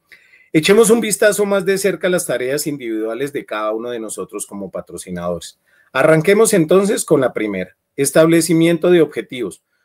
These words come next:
Cuando nosotros estamos hablando de un establecimiento de objetivos, cada objetivo construido con un nuevo socio debe ser inteligente.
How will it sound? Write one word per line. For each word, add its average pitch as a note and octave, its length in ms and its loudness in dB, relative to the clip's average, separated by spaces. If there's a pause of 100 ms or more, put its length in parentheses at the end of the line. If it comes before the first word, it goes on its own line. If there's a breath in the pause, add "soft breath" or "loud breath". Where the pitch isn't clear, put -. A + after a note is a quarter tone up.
(180)
Cuando A2 280 -6
nosotros F3 520 0
estamos D3 420 -2
hablando A#2 360 -2
de B2 120 -2
un A#2+ 80 -6
establecimiento G#2+ 800 -6
de C3 80 -2
objetivos, B2+ 600 -6 (320)
cada E3+ 300 4
objetivo D#3 520 2
construido D3+ 640 4
con A2 200 -6
un A2+ 140 -4
nuevo C3+ 360 2
socio A#2+ 400 -4
debe G#2+ 260 -2
ser G#2 320 -6
inteligente. B2+ 1160 -2